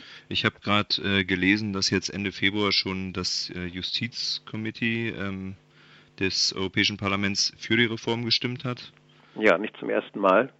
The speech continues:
Speaker 1: Ja.
Speaker 2: Ähm, das war also schon der Prozess, nachdem der Trilog zu einem Ergebnis geführt hat. Auch schon während der, äh, Positionsfindung des Parlaments im letzten Jahr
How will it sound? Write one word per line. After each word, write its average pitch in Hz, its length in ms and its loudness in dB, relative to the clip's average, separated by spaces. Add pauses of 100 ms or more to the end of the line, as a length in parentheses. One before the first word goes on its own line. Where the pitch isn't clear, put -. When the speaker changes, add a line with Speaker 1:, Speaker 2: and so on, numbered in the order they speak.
(120)
Speaker 1:
Ja. 107 180 2
Speaker 2:
Ähm, 104 180 -2 (320)
das 107 160 6 (100)
war 117 140 12
also 113 360 8 (520)
schon 117 420 4 (800)
der 110 100 8
Prozess, - 440 2 (120)
nachdem 110 800 8 (460)
der 101 120 6
Trilog 101 480 2
zu - 80 -2
einem 98 160 2
Ergebnis 101 440 0
geführt - 360 -10
hat. - 160 -8 (640)
Auch - 240 6
schon 107 240 2
während 104 320 6
der, 95 420 6
äh, 101 220 4
Positionsfindung 110 760 0
des 95 120 -4
Parlaments 104 540 2
im 101 120 -4
letzten 95 360 -4
Jahr 101 320 8